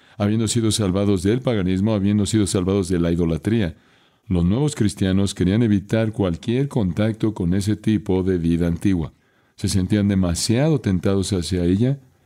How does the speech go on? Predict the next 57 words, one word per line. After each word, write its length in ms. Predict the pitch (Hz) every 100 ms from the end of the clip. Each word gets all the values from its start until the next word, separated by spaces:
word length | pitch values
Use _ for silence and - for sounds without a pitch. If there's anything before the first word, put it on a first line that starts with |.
| _ _ _ -
y 100 | 95
querían 380 | 101 95 98
huir 340 | 95 95 101 101
de 200 | 101 101
ella. 260 | 95 78 - _ _
Es 100 | 110
como 160 | - 107
un 80 | 110
alcohólico 640 | 101 117 127 104 101 98
que 100 | 101
viene 240 | 92 101
a 60 | 95
Cristo 400 | 90 95 107 -
y 20 |
la 80 | 110
mejor 220 | 90 87
manera 340 | 98 95 101 -
para 180 | 87
él 220 | 92 113 123
de 240 | 95 76 _ _
lidiar 320 | 101 87 95
con 100 | 107
la 80 | 95
bebida 280 | 87 87 101
es 80 | 110
mantenerse 540 | 101 92 92 101 101
lo 100 | 90
más 240 | 85 92 101
lejos 340 | 90 82 90
posible. 520 | - 87 120 113 82 - _ _ _ _ -
O 80 |
como 180 | 92 95
alguien 220 | 104 113
que 140 | 101 104
es 100 | 95
un 80 | 104
criminal 640 | 101 92 90 107 139 147 - _ _ _ _ _ -
que 140 | 98
se 140 | 87 90
convierte 400 | 95 90 104 107
en 60 |
cristiano, 480 | 98 95 - 107 117
manteniéndose 580 | 92 90 95 104 98 101
lo 120 | 90
más 280 | 87 107 131
lejos 320 | 123 117 110
posible 440 | 110 92 123 120
de 60 | 101
los 160 | 87 82
viejos 340 | 98 98 101
patrones 540 | 92 82 95 98 95
y 60 | 92
viejos 400 | 85 98 95 87
amigos, 480 | 85 87 104 92 85
y 40 |
así 180 | 85 107
sucesivamente. 1040 | 104 90 85 101 95 85 113 113 92 90